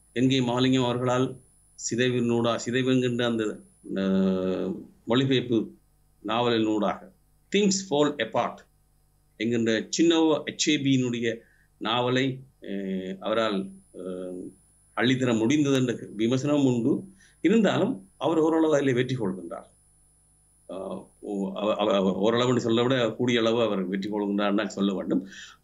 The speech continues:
முற்று முழுதாக நூற்றுக்கு நூறு வீதம் மொழிபெயர்ப்பு சாதனைகள் செய்வது என்பது சாத்தியமற்ற விடயம் தான். இப்போ என்னுடைய மொழிபெயர்ப்பிலேயும் கவிதையிலே பல விமர்சனங்களை கூறக்கூடிய சந்தர்ப்பங்கள் இருக்கின்றன.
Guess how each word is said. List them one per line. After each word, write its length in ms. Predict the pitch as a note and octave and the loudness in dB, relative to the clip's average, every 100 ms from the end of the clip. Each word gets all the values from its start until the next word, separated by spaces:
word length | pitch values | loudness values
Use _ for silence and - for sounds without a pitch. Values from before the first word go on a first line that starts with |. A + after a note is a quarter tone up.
| _ _ | _ _
முற்று 480 | - A2+ B2+ F#3+ A3 | -4 0 2 4 4
முழுதாக 260 | F#3 C#3+ A2+ | 4 4 4
நூற்றுக்கு 340 | F3 F3+ D#3 | 2 4 4
நூறு 160 | D3 D3 | 4 4
வீதம் 260 | C#3 C3 | 4 2
மொழிபெயர்ப்பு 540 | A2+ A#2+ A#2+ A2 A2+ G#2+ | 2 0 0 0 0 -2
சாதனைகள் 440 | G#2 G#2+ A2 G#2+ | -2 0 0 -2
செய்வது 340 | G#2+ G2 F#2+ G2+ | 0 0 2 0
என்பது 600 | F#2 F#2+ G3 D3+ - - - | -2 0 2 2 -2 -12 -6
சாத்தியமற்ற 460 | G2 G#2 G2 F#2+ F2+ | -4 2 2 2 -2
விடயம் 260 | E2+ E2 | -4 -4
தான். 180 | F2+ E2+ | -4 -4
இப்போ 180 | G2 A2 | 0 2
என்னுடைய 360 | A2+ D3 C3+ | 4 4 2
மொழிபெயர்ப்பிலேயும் 640 | A#2 B2 A2+ A2+ G2+ G#2+ - | 2 0 0 -2 -2 -2 -2
கவிதையிலே 640 | G#2 A2 A2 G2 F#2+ - - - - - _ | -2 -2 0 0 -2 -6 -20 -20 -20 -20 _
பல 180 | G2 A2+ | -2 0
விமர்சனங்களை 500 | A#2 C#3+ D#3 D3 C3+ | 2 2 2 0 2
கூறக்கூடிய 560 | F#3+ F#3+ D3+ C#3+ C3+ A#2 | 2 2 2 0 0 -2
சந்தர்ப்பங்கள் 600 | - C#3 A3 - C#3 G#2 | -2 0 2 2 0 -2
இருக்கின்றன. 400 | F2 E2+ D#2+ | -4 -10 -14